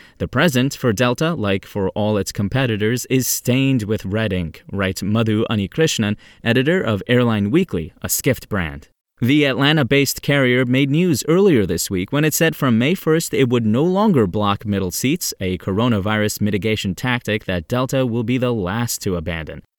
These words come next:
This, despite the U S Centers for Disease Control and Prevention reporting this week that an empty middle seat reduces virus transmission. Still, Delta C E O Ed Bastian believes that by May first, enough of the population will be vaccinated to make selling the middle seat safe again.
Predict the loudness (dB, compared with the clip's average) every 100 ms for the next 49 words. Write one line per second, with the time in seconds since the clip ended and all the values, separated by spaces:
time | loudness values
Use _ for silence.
0 | _ 0 0 0 -4 -2 -2 0 0 0
1 | 2 2 0 0 -2 -2 -4 -2 -4 -2
2 | 0 0 0 -2 0 0 0 0 -2 -2
3 | -2 -2 -2 -2 -2 0 2 2 0 0
4 | -2 -2 -2 -2 -2 0 -2 0 0 2
5 | 2 2 0 2 2 2 -2 0 0 0
6 | -2 -2 -2 -2 -4 -6 -6 -4 -4 -6
7 | -8 -12 -18 -20 -20 -10 -2 0 2 0
8 | 0 2 2 2 2 4 2 4 2 2
9 | 0 0 0 0 0 2 2 2 2 0
10 | -2 -2 -2 -4 -2 0 0 0 0 0
11 | 0 -2 0 0 -2 -4 -4 -2 -2 0
12 | -2 -2 -2 -2 -2 -2 -2 -2 -4 -4
13 | -2 0 -2 -6 -18 -20 -6 0 0 0
14 | 0 0 0 0 0 2 2 2 0 0
15 | -2 0 0 0 -6 -8 -14